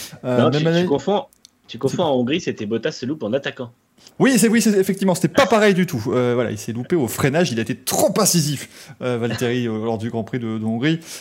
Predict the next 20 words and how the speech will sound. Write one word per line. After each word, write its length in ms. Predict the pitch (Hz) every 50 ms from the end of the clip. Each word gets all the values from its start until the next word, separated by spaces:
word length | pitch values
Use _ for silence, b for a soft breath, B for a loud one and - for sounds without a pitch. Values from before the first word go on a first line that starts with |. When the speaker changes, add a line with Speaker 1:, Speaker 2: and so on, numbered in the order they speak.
| B B
Speaker 1:
Euh, 340 | 123 127 123 120 120 123 123
Franck, 240 | 117 - 151 160 127
j'imagine 260 | 127 123 135 147 147
que 80 | - 131
t'as 80 | 123
à 40 | 123
peu 80 | 110 110
près 120 | 117 135
la, 100 | 123 113
la 140 | 104 113 113
même 160 | 120 131 127
analyse 360 | 127 123 127 135 151 170 160
sur 140 | - - 120
le 60 | 113
week-end 220 | 113 117 - 131 131
de, 220 | 123 117 110 110
de 100 | 110 113
Max 200 | 107 113 117 107
Verstappen, 560 | 107 113 107 - - 120 110 - 127 127 123
euh, 380 | 117 110 107 107 107 107 107 -